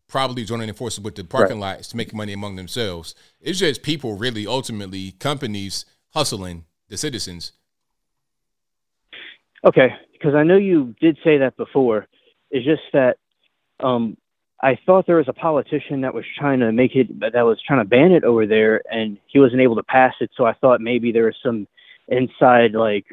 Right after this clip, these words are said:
Speaker 2: uh, negotiations between the businesses and the city, maybe.
Speaker 1: Well, what happens is the city allows private companies to boot cars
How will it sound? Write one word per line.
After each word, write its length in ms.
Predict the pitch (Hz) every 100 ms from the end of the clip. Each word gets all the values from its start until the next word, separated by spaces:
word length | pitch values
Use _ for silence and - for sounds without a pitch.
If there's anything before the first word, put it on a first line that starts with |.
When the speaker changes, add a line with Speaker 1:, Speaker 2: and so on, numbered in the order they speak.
| 117
Speaker 2:
uh, 240 | 110 104 101
negotiations 800 | 113 127 - 120 127 - 113
between 400 | - - 123 113
the 100 | 104
businesses 640 | 95 120 101 113 - 110 101
and 140 | 104
the 60 | 98
city, 300 | - 101 95
maybe. 320 | 98 90 - _ _ _ _ _ _
Speaker 1:
Well, 200 | 127 135
what 160 | 123 117
happens 380 | 180 165 120
is 380 | 123 117 117 - - 107
the 360 | 120 104 98 90
city 640 | - 160 180 147 131 - _ _ _ _ _ _ _ _ _ _
allows 540 | 131 123 120 151 147 139
private 300 | 156 113 101
companies 540 | 139 123 117 107 104
to 440 | - 113 101 92 -
boot 240 | 92 127
cars 480 | - 113 87 82 -